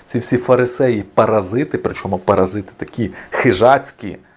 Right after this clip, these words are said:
це не просто там гельмінти в організмі, це хижаки, які поглинають, перетравлюють, отруюють.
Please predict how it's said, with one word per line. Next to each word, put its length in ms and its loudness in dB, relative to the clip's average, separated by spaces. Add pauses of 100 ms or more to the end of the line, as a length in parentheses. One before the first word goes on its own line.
(140)
це 120 -14
не 100 -6
просто 380 4
там 180 -4
гельмінти 580 -4
в 80 -4
організмі, 520 -10 (380)
це 120 -2
хижаки, 560 2 (800)
які 100 0
поглинають, 800 0
перетравлюють, 840 0 (380)
отруюють. 720 -2